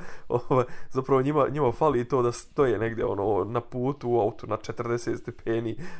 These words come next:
znaš, kad već ne mogu gastarbajteri da idu po, po, po austrijskim i mađarskim putevima i našim, ono, daj, makar da se gužvamo po, kažem ti, ljudi se gužvaju po nekim najzabačenijim lokacijama za koje si čuo,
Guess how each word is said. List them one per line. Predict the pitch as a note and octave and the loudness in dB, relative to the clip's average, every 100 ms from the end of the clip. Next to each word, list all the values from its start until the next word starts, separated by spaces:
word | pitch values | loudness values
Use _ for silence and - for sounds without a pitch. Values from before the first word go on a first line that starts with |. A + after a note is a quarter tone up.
| - | -4
znaš, | A2+ A2 | -2 0
kad | A#2 | 0
već | B2 B2 | 0 0
ne | B2 | 0
mogu | B2+ A2+ G#2+ | 2 0 0
gastarbajteri | A2 A2 A#2 A#2 A#2+ B2 A2 | -2 -2 -2 0 0 0 -4
da | G#2 | -2
idu | A2+ A2 F#2 F#2+ A#2 | -4 -4 -4 -4 -6
po, | - - | -6 -6
po, | - G2+ F2+ - - - - | -4 -4 -4 -8 -18 -16 -4
po | A#2 | 0
austrijskim | A#2 A#2 A#2 G#2 F#2 - F#2+ F2 | 2 0 -4 -8 -8 -8 -6 -6
i | F2 | -6
mađarskim | G#2+ A2+ A#2 - G2 G2 | -4 -2 -2 -4 -8 -8
putevima | A2 A2+ G#2+ F2+ E2 | -8 -4 -4 -2 -2
i | |
našim, | E2 F#2+ G2+ G#2+ D3 - - - | -2 -4 -6 -8 -8 -10 -10 -6
ono, | B2 A#2 | -2 0
daj, | A#2+ A#2+ | 2 2
makar | A#2+ - A#2 | 2 0 -2
da | A2+ | -2
se | B2 | -4
gužvamo | A2+ A#2 A#2 G2+ G2+ | -6 0 0 2 -2
po, | - G#2+ G#2 G#2 - - - - - - - - - - - | -2 0 2 2 -2 -10 -10 -14 -16 -18 -20 -20 -20 -14 -10
kažem | - A2 G#2 | -8 -8 -10
ti, | - | -8
ljudi | A2 A#2+ | -4 -4
se | B2+ | -4
gužvaju | A#2 B2 C3+ B2 | -6 -2 -2 -2
po | - | -2
nekim | A#2+ A#2+ B2+ B2 B2 C3+ C#3 C3+ C3 C3 A#2 - - - - - - - | -4 -4 -6 -2 0 2 4 2 2 -2 -8 -16 -20 -20 -20 -20 -20 -14
najzabačenijim | B2 C3 C3 - C3+ C3 A#2 | -2 0 0 -2 -2 -2 -4
lokacijama | A#2+ A#2 A#2+ B2 G#2+ | 0 2 2 -2 -4
za | A2+ | -4
koje | A2+ A2 G#2+ | -4 -2 -2
si | - - | -4 -10
čuo, | - A#2+ E2 | -2 0 0